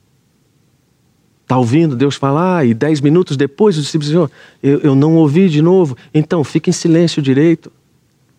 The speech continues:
Não é isso que Jesus aconselha. Quando ele é perguntado sobre isso, na verdade, o conselho que ele dá é uma espécie de estrutura, sim, mas não pra ser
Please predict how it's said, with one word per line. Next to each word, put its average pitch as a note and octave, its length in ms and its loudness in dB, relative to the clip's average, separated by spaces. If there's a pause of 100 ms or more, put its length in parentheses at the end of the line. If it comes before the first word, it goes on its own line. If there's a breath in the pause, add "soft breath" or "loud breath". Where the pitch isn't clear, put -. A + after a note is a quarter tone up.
Não B3+ 100 0
é C#4 120 2
isso C#4 400 2
que F3 100 -2
Jesus D#3+ 380 0
aconselha. D3 680 -2 (1800)
Quando G#3+ 320 2
ele G3+ 200 2
é G3+ 80 0
perguntado G3 920 0
sobre E3+ 360 0
isso, G#3 300 2
na F3 140 0
verdade, F#3 440 0
o F#3+ 40 -2
conselho G3 760 0
que - 100 -4
ele F3+ 140 2
dá D3+ 400 -2 (320 loud breath)
é F3+ 300 0 (180 loud breath)
uma F3+ 400 2
espécie F#3 680 -2
de D#3 380 0
estrutura, F3+ 960 0
sim, G3 840 0 (1500)
mas A#2 220 -8
não C3+ 180 2
pra C3 160 -4
ser B2+ 400 -2